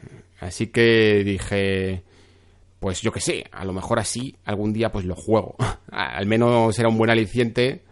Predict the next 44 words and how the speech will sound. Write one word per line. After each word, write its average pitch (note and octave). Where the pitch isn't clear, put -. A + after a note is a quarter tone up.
para F#2+
usar G#2
la G#2+
One G#2+
X A#2
y, G2
y G#2+
jugarlo G2+
en F#2+
cuatro F2
K, G2
¿no? A2
Pero D3
incluso D3
por C#3+
ocho G#3+
o -
diez F#3+
euros F#3+
que -
estaba F3
cuando A#2
se A#2
anunció, D3+
no G#2+
me B2
motivaba, A#2+
mm, G2+
de G2
comprarlo G#2+
en G#2
digital, A#2
porque A2
además G#2
yo A2+
ya A#2
lo A2+
tenía A2
en G2+
P G2+
S F#2+
tres, G#2
en F#2
físico, G2+